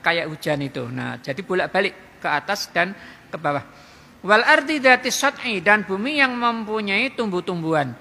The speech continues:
pecah, membelah. Karena tumbuh-tumbuhan itu membelah, buminya ikut pecah, lalu tumbuh tunasnya itu. Nah, ini juga sistem yang ditetapkan oleh Allah Subhanahu wa taala.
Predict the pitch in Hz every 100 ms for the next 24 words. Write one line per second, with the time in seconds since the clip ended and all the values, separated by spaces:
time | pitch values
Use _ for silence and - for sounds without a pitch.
0 | - - - 196 - 208 170 - 175 175
1 | 160 160 135 - - - 160 170 175 -
2 | - 185 165 170 165 160 156 160 147 143
3 | 196 240 - - - - 156 160 196 196
4 | 190 - - 196 147 143 156 185 196 175
5 | 156 180 208 - - 151 143 - 151 -
6 | 156 - 127 113 139 139 269 233 175 165
7 | 175 151 - 311 - - - - 202 196
8 | 180 190 - 170 - 226 247 190 202 208
9 | 160 196 - 156 156 151 147 180 165 -
10 | 143 131